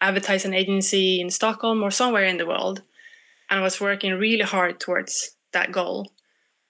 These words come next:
And found myself sitting in an office in front of the computer for ten, twelve hours a day,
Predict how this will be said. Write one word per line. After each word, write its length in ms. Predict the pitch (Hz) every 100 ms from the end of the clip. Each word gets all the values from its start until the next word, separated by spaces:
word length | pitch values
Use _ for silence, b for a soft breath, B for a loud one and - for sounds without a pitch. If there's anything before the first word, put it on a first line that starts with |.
| _ _ _ -
And 580 | 208 202 196 190 185 - _ _ _ -
found 320 | - 208 208
myself 480 | 196 190 196 190 185
sitting 600 | - 196 190 185 180 180 _
in 180 | - 208
an 80 | 196
office 440 | 185 190 214 202
in 80 | 196
front 200 | 196 185
of 60 | 180
the 100 | 185
computer 580 | 190 240 285 220 185
for 220 | 185 - 180
ten, 440 | - 196 185 185
twelve 320 | - 185 180 180 180 -
hours 420 | 180 175 175 -
a 40 |
day, 420 | 180 202 180 196